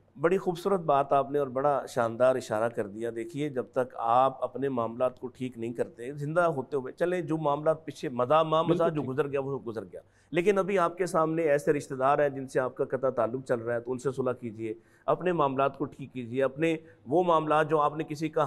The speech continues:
Speaker 1: हक दबा रखा है, गसब किया है, वो चाहे बहन ही क्यों नहीं है, आप वो हुकूक उनको दीजिए ताकि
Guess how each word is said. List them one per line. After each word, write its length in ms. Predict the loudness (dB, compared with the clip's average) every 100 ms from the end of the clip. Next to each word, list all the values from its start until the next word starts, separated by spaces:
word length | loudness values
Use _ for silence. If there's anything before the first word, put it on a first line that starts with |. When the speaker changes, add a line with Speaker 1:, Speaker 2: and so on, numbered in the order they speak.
| 0
Speaker 1:
हक 220 | -2 -2
दबा 260 | -4 2 2
रखा 340 | 2 -2 -2
है, 120 | -2 -2
गसब 300 | -2 -2 -2
किया 160 | -2
है, 60 | -2
वो 60 | 0
चाहे 220 | 2 4
बहन 260 | 4 4 2
ही 60 |
क्यों 180 | 0 0
नहीं 160 | 0 0
है, 140 | -4 -10 _ _ 0
आप 260 | 2 2 2
वो 120 | 2
हुकूक 420 | 4 2 2 0 0
उनको 220 | -2 -4
दीजिए 360 | -4 -6 -2 -2 2
ताकि 360 | 0 2 2